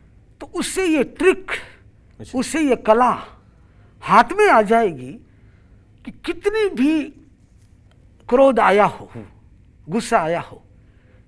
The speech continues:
Speaker 1: कैसी भी जटिल परिस्थिति आई हो, भयंकर परिस्थितियों का सामना करना हो, तो जब उसे ध्यान करना आता है, ध्यान का ट्रेनिंग ले चुका है, रोजाना ध्यान का अभ्यास करता है,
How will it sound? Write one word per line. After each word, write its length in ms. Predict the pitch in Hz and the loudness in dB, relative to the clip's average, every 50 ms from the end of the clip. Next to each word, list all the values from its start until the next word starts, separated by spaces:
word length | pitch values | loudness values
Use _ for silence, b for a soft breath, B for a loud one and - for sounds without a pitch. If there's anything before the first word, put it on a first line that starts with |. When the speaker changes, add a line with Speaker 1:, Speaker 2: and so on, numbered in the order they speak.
| b b - | b b -8
Speaker 1:
कैसी 360 | - 339 349 - - - 370 | -6 -6 -6 -6 -6 -6 -6
भी 160 | 359 302 277 | -4 -4 -4
जटिल 380 | 226 147 - 247 262 349 339 302 | -2 0 0 0 0 0 -2 -4
परिस्थिति 560 | - - 330 311 - - - 262 - 254 240 | -2 -4 -4 -6 -6 -6 -10 -10 -8 -8 -6
आई 200 | 202 180 202 220 | -6 -6 -6 -8
हो, 220 | 185 147 131 - _ _ _ _ _ b b b b b b b b b b b b b b _ _ - | -12 -14 -14 -18 _ _ _ _ _ b b b b b b b b b b b b b b _ _ -10
भयंकर 420 | - 165 220 269 320 - 370 349 | -6 -4 -4 -2 -4 -4 -6 -8
परिस्थितियों 600 | - - 339 349 - - - 302 - 294 311 285 | -6 -6 -6 -8 -8 -6 -8 -6 -4 -4 -4 -4
का 120 | 269 262 214 | -2 -4 -4
सामना 380 | - 233 254 269 247 240 233 | -4 -4 -6 -4 -4 -6 -8
करना 340 | 196 - 202 208 214 240 254 | -6 -4 -4 -4 -2 -2 -4
हो, 240 | 220 147 139 127 - _ _ _ _ _ _ _ b b b b b b b b b b b - | -4 -6 -8 -16 -20 _ _ _ _ _ _ _ b b b b b b b b b b b -14
तो 60 | 277 | -12
जब 260 | 233 170 302 349 349 | -10 -6 -6 -6 -6
उसे 240 | 339 285 - 359 339 | -6 -8 -6 -6 -8
ध्यान 520 | 254 170 156 165 170 202 233 277 302 320 254 | -8 -8 -10 -8 -4 -4 -2 -2 -4 -4 -4
करना 340 | - 220 214 214 226 247 | -2 -2 -2 -2 -2 -6
आता 380 | 247 226 196 202 196 202 - 311 | -6 -4 -4 -6 -6 -4 -2 -2
है, 520 | 302 254 190 170 175 196 214 226 240 254 | 0 -2 -4 -6 -6 -6 -4 -4 -4 -6
ध्यान 540 | 220 160 131 147 165 175 202 220 233 247 254 | -8 -12 -12 -10 -6 -4 -4 -4 -4 -6 -8
का 180 | 233 - 240 226 | -6 -4 -4 -4
ट्रेनिंग 500 | - - - 214 220 233 240 269 247 214 | -4 -2 -2 -2 -2 0 -2 -4 -4 -2
ले 240 | 180 190 226 269 269 | 2 2 2 2 2
चुका 460 | 277 - 233 214 - - 196 190 175 | -4 -8 -10 -8 -6 -4 -4 -4 -4
है, 340 | 143 160 190 220 233 233 226 B B B B B B B - | -6 -8 -8 -6 -6 -8 -8 B B B B B B B -4
रोजाना 520 | 160 180 214 233 196 262 285 277 277 254 | 0 2 2 2 2 -2 -2 -2 -4 -6
ध्यान 380 | 220 160 165 175 185 208 214 220 | -6 -6 -8 -10 -10 -8 -10 -8
का 140 | 202 233 233 | -4 -4 -4
अभ्यास 480 | 202 185 170 156 202 220 240 220 - | -4 -4 -6 -4 -4 -2 -4 -4 -8
करता 400 | - - 180 165 - - - 254 | -10 -8 -8 -8 -8 -4 -2 0
है, 420 | 254 220 165 180 226 277 330 349 | 0 0 -2 -4 -6 -6 -8 -10